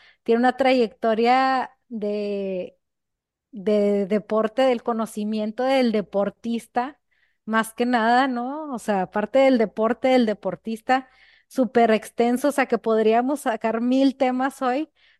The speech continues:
pero vamos poco a poco. Doctor Pichu, pues mucho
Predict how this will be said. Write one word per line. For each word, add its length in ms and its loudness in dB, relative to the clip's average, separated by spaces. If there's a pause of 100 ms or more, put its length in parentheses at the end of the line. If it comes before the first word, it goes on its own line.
pero 480 0 (200)
vamos 400 -4
poco 280 -4
a 120 -2
poco. 480 -6 (800)
Doctor 540 2
Pichu, 460 0
pues 140 0
mucho 640 0